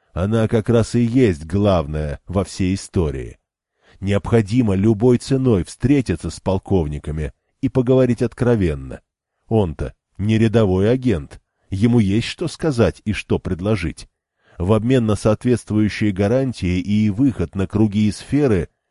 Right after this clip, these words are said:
имеющие возможность вмешиваться – в ход мировой истории.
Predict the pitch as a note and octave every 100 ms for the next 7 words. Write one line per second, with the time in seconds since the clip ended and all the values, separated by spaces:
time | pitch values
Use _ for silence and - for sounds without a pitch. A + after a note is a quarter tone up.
0 | - G#2+ A#2+ B2+ A#2 - A#2 A#2 A2 C3
1 | D3+ G#2 G2 - E2+ G2+ B2+ - F2+ D2+
2 | - D#2 - _ - - D3 C3 B2 B2+
3 | B2+ B2+ C3 - - F2+ C#2+ C2 B1